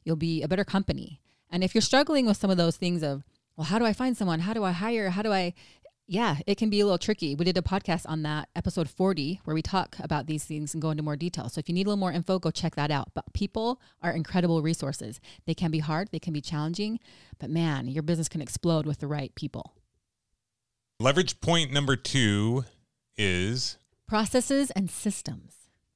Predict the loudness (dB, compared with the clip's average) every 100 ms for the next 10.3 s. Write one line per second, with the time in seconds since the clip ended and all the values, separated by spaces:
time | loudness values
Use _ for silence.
0 | 6 8 8 6 6 6 4 6 4 6
1 | 4 2 2 4 4 4 4 2 -2 -2
2 | 0 0 0 -2 0 0 0 -4 -8 -4
3 | 2 2 2 -2 -2 0 2 4 2 0
4 | -2 -2 -2 -2 -4 0 0 0 0 0
5 | 0 -2 -4 -4 0 2 4 6 6 6
6 | 0 -2 -6 -6 0 2 2 4 2 2
7 | -4 -4 -4 -2 0 2 2 -2 -6 -18
8 | -2 2 2 2 0 0 -2 -2 -2 0
9 | 0 0 -2 -2 -4 -2 0 2 2 0
10 | -2 -4